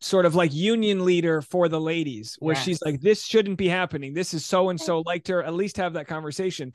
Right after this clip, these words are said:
Speaker 1: And
Speaker 2: Mm-hmm.
Speaker 1: so that's cool to see, 'cause Liv might be, she might be the best, like, in the moment per-, uh, narrator, where she gives great sound bites. And it's like, where do we find her? They need to make sure that she sticks around for the season, because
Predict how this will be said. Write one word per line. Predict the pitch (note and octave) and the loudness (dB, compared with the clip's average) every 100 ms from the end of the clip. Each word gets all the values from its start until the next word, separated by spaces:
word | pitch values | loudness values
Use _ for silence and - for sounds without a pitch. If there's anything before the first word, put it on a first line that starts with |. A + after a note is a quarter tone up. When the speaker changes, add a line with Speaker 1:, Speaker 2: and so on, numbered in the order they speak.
| - | -14
Speaker 1:
And | D#3 F3 F#3+ | -10 -4 0
Speaker 2:
Mm-hmm. | G3 | 0
Speaker 1:
so | G#3 A3 | 0 0
that's | A#3+ - | 0 -2
cool | - A#3 | 2 4
to | G#3 | 4
see, | - G#3 F3 | 2 0 0
'cause | D3+ F3+ | 0 2
Liv | G#3 E4+ E4 | 2 2 0
might | G3 A3 B3 | 0 0 0
be, | A#3+ A3+ G3 _ _ _ | -4 -4 -6 _ _ _
she | - B3 | -6 -2
might | D4 D#4+ | -2 0
be | |
the | D4+ A#3+ | 0 2
best, | G3+ G3 F#3 - | 4 4 2 0
like, | F#3 E3+ - F3+ | 2 2 0 -4
in | F#3 | 0
the | F#3 | 0
moment | E3+ D#3+ E3 E3+ D#3+ - _ | 0 -2 -2 -2 -4 -8 _
per-, | - - E3 D#3 - | -16 -4 -2 -2 -2
uh, | D#3+ D3+ C#3+ C#3 | 0 2 2 0
narrator, | D3 D#3 D#3+ F#3 G3 G3+ A#3 A3+ | -2 -2 -2 0 2 2 0 0
where | F3 E3+ D#3+ | 0 -2 -2
she | G#3+ | -8
gives | G3 A#3 D3 | -6 -6 -6
great | - D#3+ F#3 G3+ - | -8 -4 0 0 -2
sound | F3 F3 F#3 | -4 -2 -2
bites. | D3 A#2+ - - - | -4 -6 -10 -14 -4
And | D#3 D3+ - | -2 -2 -4
it's | D#3 | 0
like, | F3 | 2
where | D3+ D4 | 4 4
do | F#4+ | 4
we | F#3 | 0
find | F#3 A3+ F3 | -2 -2 -2
her? | |
They | C#3 F#3+ | -4 -4
need | B3 | -2
to | A3+ | -2
make | G3 F3+ | -2 -2
sure | G3 F#3+ | 0 2
that | E3+ C#3 | 0 -2
she | F3+ E3+ | -6 -6
sticks | - F3+ - | -4 -6 -2
around | D#3+ D#3+ | -2 -2
for | D#3 | -4
the | C#3+ | -6
season, | - D3+ E3 F3 | -4 -4 -4 -4
because | D#3+ C#3+ | -2 -2